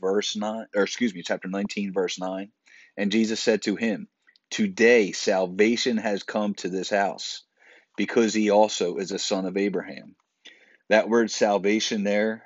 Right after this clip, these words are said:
means deliverance, preservation, soundness, prosperity, happiness, rescue, general well-being.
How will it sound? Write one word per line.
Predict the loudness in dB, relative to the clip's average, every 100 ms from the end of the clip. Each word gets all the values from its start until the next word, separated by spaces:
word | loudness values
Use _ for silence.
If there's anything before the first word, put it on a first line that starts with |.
| _
means | -6 -4 -6 -10 -6
deliverance, | -4 -2 -2 0 0 -2 -6 -10 -12 _ _ -6
preservation, | 0 2 2 2 0 -2 -2 -4 -6 -8 _ _ -20 -14
soundness, | -10 -4 -2 0 -2 -2 -2 -2 -8 -14 -16 _ _ _
prosperity, | 0 2 0 -2 0 2 2 2 -2 -6 _ _ _ _ _
happiness, | -4 2 2 2 0 0 0 -4 -12 -16 _ _ _ _
rescue, | -2 0 0 -4 0 0 0 -4 -12 _ _ _ _ _
general | -4 0 2 4 4
well-being. | 4 4 4 0 -4 -6